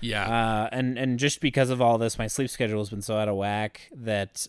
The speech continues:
Speaker 2: it just really supports that. Like, whenever I'm awake and not in the mood to read, I'm watching The Office. Like, tho-,
Speaker 1: Gotcha.
Speaker 2: those are, like, the two things that I've been doing right now. Um,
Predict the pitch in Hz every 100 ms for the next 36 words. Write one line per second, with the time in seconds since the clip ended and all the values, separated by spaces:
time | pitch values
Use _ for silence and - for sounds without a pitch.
0 | - 117 110 117 - 113 110 101 101 113
1 | 110 107 95 104 110 113 123 135 143 113
2 | 127 143 110 117 110 113 113 113 107 117
3 | 113 117 98 104 139 135 110 101 95 98
4 | 95 87 85 92 - - 90 - 117 101
5 | - 95 - 156 135 156 147 135 123 127
6 | 117 110 107 104 95 101 101 95 90 87
7 | 98 - - - _ - 131 127 120 117